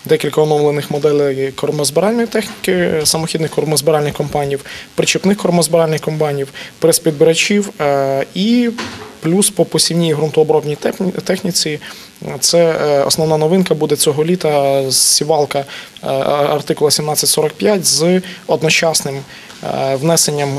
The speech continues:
е, сухих мінеральних добрив під час, е, посіву.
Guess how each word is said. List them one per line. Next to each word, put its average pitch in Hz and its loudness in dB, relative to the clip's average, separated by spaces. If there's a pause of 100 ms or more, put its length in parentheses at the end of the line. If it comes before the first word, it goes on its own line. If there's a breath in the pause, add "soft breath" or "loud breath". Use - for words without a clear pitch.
(120)
е, 135 2
сухих 156 0
мінеральних 151 2
добрив 131 0
під 139 -4
час, - 2
е, 135 -4 (480 loud breath)
посіву. 135 0